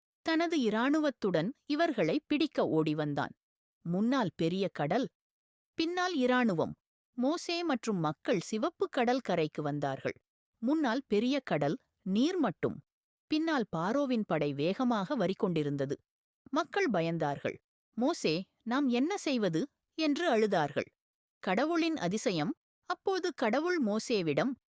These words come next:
"உன் கையடங்கிய ஊன்றுகோலை கடலின் மீது உயர்த்து" என்று சொன்னார். மோசே ஊன்றுகோலை உயர்த்தியவுடன்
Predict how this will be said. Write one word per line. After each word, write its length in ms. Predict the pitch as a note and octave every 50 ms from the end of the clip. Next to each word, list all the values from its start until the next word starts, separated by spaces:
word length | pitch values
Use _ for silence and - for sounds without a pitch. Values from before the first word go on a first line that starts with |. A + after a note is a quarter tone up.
| _ _ _ -
"உன் 180 | - F3 E3+ - -
கையடங்கிய 680 | D3 D3+ F3+ A#3 C4 C4 D4 D4+ D4 C#4+ D#4 E4 E4 C#4+
ஊன்றுகோலை 760 | G#3+ A3 A#3 C4 B3+ C#4 A#3+ - F#3 D#3+ D3+ C#3+ D3 G3+ D4+ - _ _ _ _ -
கடலின் 480 | - G#3 F#3+ G#3+ C#4+ E4 F4+ F4 D#4+
மீது 340 | B3+ G#3 F3+ F3+ F3 A#3 E4
உயர்த்து" 500 | D4 A#3 A3 A3 A3+ - - - - - - - _ _ _ _ _
என்று 300 | - D4 D4 C4+ A3 G#3+
சொன்னார். 440 | G3 - F#3 D3 C#3+ C#3 A#2 - - _ _ _ _ _ _ _ _ _ -
மோசே 500 | A#3 C4 D#4 F#4+ - - F#4+ F4+ F4+ D#4+
ஊன்றுகோலை 640 | C4+ C4 C#4 C#4 C#4 D#4 - - D#4 C#4+ C#4 C#4 C#4
உயர்த்தியவுடன் 880 | B3 F#3 E3 F3+ G3 G#3+ - - G#3+ F3+ D#3+ D3 D3 D3 D#3+ G#3+ B3